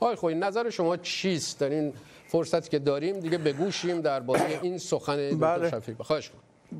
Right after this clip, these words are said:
Speaker 2: امیدوارم حرفام تموم بشه در همین فاصله. آه، من دکتر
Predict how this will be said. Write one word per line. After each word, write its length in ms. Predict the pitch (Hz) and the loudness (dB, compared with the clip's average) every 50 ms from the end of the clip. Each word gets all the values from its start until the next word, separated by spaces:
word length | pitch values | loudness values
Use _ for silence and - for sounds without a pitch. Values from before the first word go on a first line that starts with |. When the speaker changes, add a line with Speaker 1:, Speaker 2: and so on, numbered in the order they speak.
| 156 - - - _ _ - | -12 -12 -14 -20 _ _ 0
Speaker 2:
امیدوارم 760 | 175 160 160 160 165 165 147 143 170 190 190 202 202 190 - - | 0 2 2 0 -2 -4 -2 0 0 0 2 0 -2 -4 -6 -8
حرفام 520 | - - 175 160 156 147 - - 185 190 185 | -4 0 0 0 0 0 0 -2 0 0 -2
تموم 380 | - 160 175 175 185 190 190 | -2 0 0 0 0 0 0
بشه 400 | 185 190 170 - - 170 160 151 | 0 0 0 2 0 0 0 0
در 300 | 147 147 147 151 151 143 | -2 0 2 2 2 2
همین 400 | 127 147 156 151 156 151 147 151 - _ _ | 2 0 -2 -2 -4 -8 -8 -10 -14 _ _
فاصله. 600 | _ - - 147 135 117 - 151 143 131 131 131 - - - - - - - - - - - - - - - - _ _ | _ -4 -2 -2 -2 0 0 -2 0 0 -2 -4 -4 -8 -18 -20 -18 -16 -16 -16 -14 -14 -16 -16 -18 -18 -20 -20 _ _
آه، 500 | - 160 160 160 156 160 160 160 151 147 - - - - - _ | 2 2 4 4 4 4 2 2 0 -4 -8 -14 -18 -20 -20 _
من 400 | - 160 165 180 180 180 185 - - - _ _ _ - 180 170 143 135 | 0 2 2 2 2 0 -2 -6 -8 -12 _ _ _ -18 -14 -12 -10 -2
دکتر 460 | 139 156 151 - - 165 160 156 151 | 0 0 0 0 0 2 2 2 2